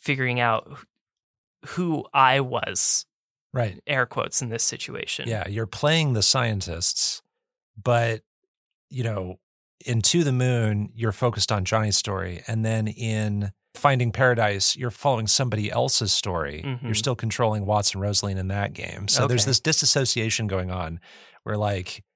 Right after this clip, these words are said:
Speaker 2: yeah, you are learning a lot about Watts and Rosaline, but more about some of their personality quirks rather than a lot of their backstory.
Speaker 1: Right.
Speaker 2: Yeah.
Speaker 1: Yeah. Um,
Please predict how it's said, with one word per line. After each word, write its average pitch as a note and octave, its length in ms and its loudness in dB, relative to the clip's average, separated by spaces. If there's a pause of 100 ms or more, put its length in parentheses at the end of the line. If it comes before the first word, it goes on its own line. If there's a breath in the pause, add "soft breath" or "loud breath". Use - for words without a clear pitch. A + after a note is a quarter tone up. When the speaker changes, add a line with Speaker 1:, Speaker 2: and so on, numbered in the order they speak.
(120)
Speaker 2:
yeah, D#3 100 4
you B2+ 240 2
are D#3+ 220 8
learning A#2 300 4
a F#2+ 40 2
lot F2+ 320 2
about G2+ 580 0 (340)
Watts A2 280 4
and G#2+ 100 -2
Rosaline, G#2 460 2
but A2+ 160 0
more D#3+ 200 6
about D3 440 8 (680)
some F3 160 6
of E3 60 6
their A2+ 580 4 (300)
personality A#2+ 640 4
quirks - 640 0 (160)
rather A#2+ 260 4
than A2+ 140 2
a A2 40 4
lot A2 200 6
of G2 80 0
their G2+ 200 4
backstory. - 680 0
Speaker 1:
Right. A#2 400 4
Speaker 2:
Yeah. F#2 280 -4
Speaker 1:
Yeah. A#2 400 0 (680 soft breath)
Um, B2+ 720 4